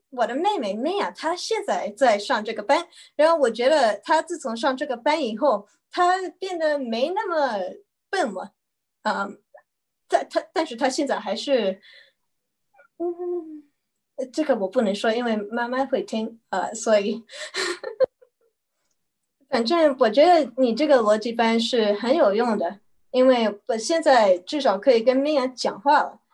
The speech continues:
然后，呃，不会，她每次开口就，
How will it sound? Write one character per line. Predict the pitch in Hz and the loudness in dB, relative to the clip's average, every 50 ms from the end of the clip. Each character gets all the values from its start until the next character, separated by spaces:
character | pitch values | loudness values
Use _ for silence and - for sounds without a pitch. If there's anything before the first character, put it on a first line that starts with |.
| _ _ _ | _ _ _
然 | - 226 226 | -4 0 0
后， | 214 196 180 175 - _ - | 0 0 -2 -4 -8 _ -10
呃， | 220 214 196 185 180 185 185 - _ _ _ _ _ _ | -6 -6 -4 -4 -6 -6 -10 -14 _ _ _ _ _ _
不 | _ 226 | _ -12
会， | 226 - 277 247 226 214 196 196 - _ _ _ _ _ _ _ _ - 233 | 0 2 4 4 4 2 0 -4 -6 _ _ _ _ _ _ _ _ -8 0
她 | - 277 269 | 2 2 2
每 | 240 185 | 2 0
次 | 180 - - 226 | -2 -4 -6 -6
开 | 226 - 214 220 | -2 0 0 0
口 | 214 - 214 175 180 | 2 0 -2 -2 -2
就， | 190 - 220 208 190 185 180 175 175 | -2 -2 0 2 4 4 2 0 -2